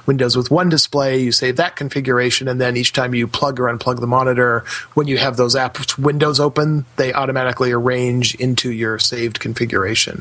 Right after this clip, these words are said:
It's been a, a very popular tool. It brings some, some Windows users like it 'cause it brings a little bit of that ability to sort of pin a window to a half the screen, either the top or the bottom edge, uh, with a couple of finger taps or a mouse drag.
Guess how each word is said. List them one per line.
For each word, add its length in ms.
It's 180
been 300
a, 160
a 100
very 280
popular 340
tool. 400
It 60
brings 240
some, 280
some 240
Windows 320
users 320
like 220
it 100
'cause 160
it 80
brings 220
a 40
little 220
bit 100
of 80
that 220
ability 380
to 80
sort 180
of 80
pin 220
a 60
window 280
to 160
a 40
half 320
the 60
screen, 440
either 180
the 100
top 300
or 60
the 80
bottom 340
edge, 460
uh, 240
with 120
a 60
couple 300
of 140
finger 260
taps 460
or 100
a 60
mouse 260
drag. 520